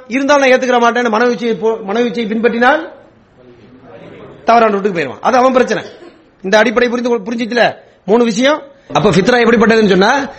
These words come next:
ரப்ப பத்தி அறிவு கொடுத்திருக்கிறான் ஒண்ணு. நான் வழிகெட்டான்னு சொல்ல முடியாது, என்னை வழிகெடுத்தான்னு சொல்ல முடியாது. ரொம்ப simple. அதனுடைய விளக்கம் தான் அவங்க சொன்னாங்க.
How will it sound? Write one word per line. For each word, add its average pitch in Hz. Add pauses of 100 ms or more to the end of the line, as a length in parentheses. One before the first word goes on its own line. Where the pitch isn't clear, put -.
(160)
ரப்ப 202
பத்தி 233
அறிவு 233
கொடுத்திருக்கிறான் 240 (260)
ஒண்ணு. 202 (1000)
நான் 208
வழிகெட்டான்னு 269
சொல்ல 262
முடியாது, 269
என்னை 254
வழிகெடுத்தான்னு 226
சொல்ல 165
முடியாது. 110 (1000)
ரொம்ப 214
simple. 180 (320)
அதனுடைய 208
விளக்கம் 247
தான் 277
அவங்க 220
சொன்னாங்க. 160